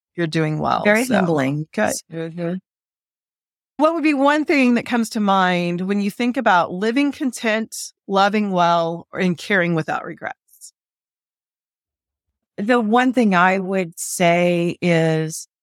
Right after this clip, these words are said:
Speaker 2: you need to learn to do the best you can do and know that that's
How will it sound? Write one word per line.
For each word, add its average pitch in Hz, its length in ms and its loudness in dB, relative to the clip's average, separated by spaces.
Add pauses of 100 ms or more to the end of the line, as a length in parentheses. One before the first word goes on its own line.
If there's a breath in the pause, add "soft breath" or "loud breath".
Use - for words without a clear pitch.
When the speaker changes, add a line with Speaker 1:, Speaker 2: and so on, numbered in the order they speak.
(880)
Speaker 2:
you 190 240 -2
need 196 360 2
to 185 220 -4
learn 180 840 0
to 170 160 0
do 165 180 2
the 160 140 0
best 156 340 0
you 185 80 -6
can 202 220 -4
do 180 500 2
and 165 260 0
know 170 460 2
that 160 220 0
that's 156 420 -2